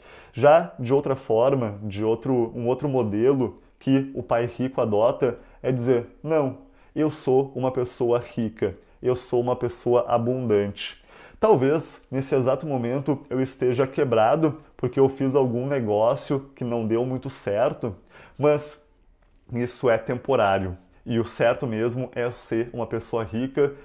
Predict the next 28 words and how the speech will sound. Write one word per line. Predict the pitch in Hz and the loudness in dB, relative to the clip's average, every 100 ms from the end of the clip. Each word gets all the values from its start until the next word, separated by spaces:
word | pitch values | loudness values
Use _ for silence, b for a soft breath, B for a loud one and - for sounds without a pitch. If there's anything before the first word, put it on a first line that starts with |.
| B | B
e | 123 | -4
uma | 120 | -2
pessoa | 123 123 - 113 110 110 - | -2 -4 -2 0 0 0 -2
abundante. | 110 120 131 107 95 95 - - b b b | -4 -4 0 0 0 -4 -14 -18 b b b
Então | - 110 | -2 0
é | 107 - _ - | -2 -6 _ -12
mega | 107 113 131 | -6 -4 -4
importante | 135 131 113 113 127 - | -4 -4 -2 -2 -2 -6
você | 110 113 - | -6 -6 -4
mudar | 131 123 104 110 - | -4 0 0 0 -2
a | |
sua | 120 - 113 113 - | -12 -4 0 0 0
identidade. | 123 117 117 - 120 101 101 101 95 - _ - B B B B B B | -4 -4 -4 -6 -2 0 0 -2 -8 -14 _ -20 B B B B B B
E | 147 160 156 - | 2 2 0 -4
uma | 131 | 0
vez | 123 127 | 0 -2
que | 139 | -4
você | 135 139 | -4 -6
começar | 147 139 135 139 | -6 -6 -4 -4
a | 156 | -4
mudar | 156 120 113 | -2 0 0
essa | 135 143 | -2 -4
identidade, | 127 127 - 113 113 135 98 95 _ b - | -6 -6 -4 -2 0 -2 -4 -12 _ b -6
mudar, | 113 104 120 139 - _ _ _ | 0 2 2 -2 -16 _ _ _
eh, | 113 107 107 - | -2 0 -2 -4
o, | - | -4
as | 127 120 | -2 -2
informações | 135 147 135 135 - 135 160 - | 0 0 0 -4 -6 -4 -6 -10